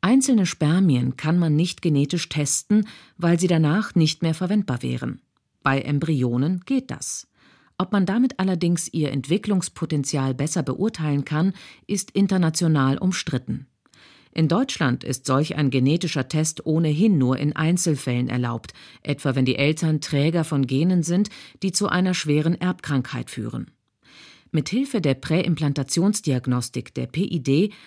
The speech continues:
kann man schon bei fünf Tage alten Embryonen außerhalb des Mutterleibs die Veranlagung für bestimmte Krankheiten nachweisen.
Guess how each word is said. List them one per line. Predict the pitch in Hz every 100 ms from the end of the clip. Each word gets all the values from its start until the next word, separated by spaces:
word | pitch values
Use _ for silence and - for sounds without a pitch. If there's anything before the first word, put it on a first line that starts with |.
| _ -
kann | 214
man | 233 226
schon | 220 208
bei | 170 160
fünf | - 262 -
Tage | 175 190 190 -
alten | 156 196 196
Embryonen | 151 143 131 139 175 175 -
außerhalb | 147 175 202 156 135 127 -
des | 120 -
Mutterleibs | 135 156 151 156 202 -
die | - 190
Veranlagung | 180 - 233 226 151 156 180 190
für | 196
bestimmte | 165 156 - 202 202
Krankheiten | - 151 143 - 147 147 190
nachweisen. | 202 160 - 113 107 - -